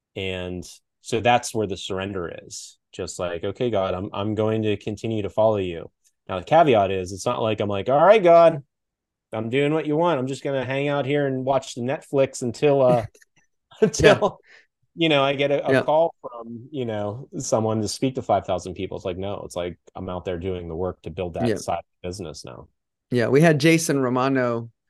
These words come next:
Speaker 2: and he was a producer for E S P N, and he talked about active patience. And he
Speaker 1: Mm.
Speaker 2: said, "When you're waiting on God, don't just sit on your butt. Like, go, go do, go keep moving,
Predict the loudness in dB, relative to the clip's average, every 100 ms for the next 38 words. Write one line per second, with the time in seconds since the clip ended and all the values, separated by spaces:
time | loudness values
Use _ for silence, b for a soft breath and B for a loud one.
0 | _ -8 -2 2 2 2 0 -2 -2 -2
1 | -4 -4 -2 2 2 0 -2 -2 -2 -6
2 | -10 _ _ _ _ _ -6 0 0 2
3 | 2 0 0 0 0 -2 -4 -6 -4 -4
4 | -6 -12 -18 -20 _ _ _ -4 -4 0
5 | 2 2 2 -2 -4 0 2 4 4 2
6 | 2 2 2 2 -2 -6 -6 -6 -2 0
7 | 0 -4 -10 -4 -2 -2 -2 -6 _ _
8 | _ -4 -2 -2 -8 _ _ -4 2 4
9 | 4 2 -4 _ _ -6 -2 0 0 4
10 | 4 2 -2 0 2 2 -2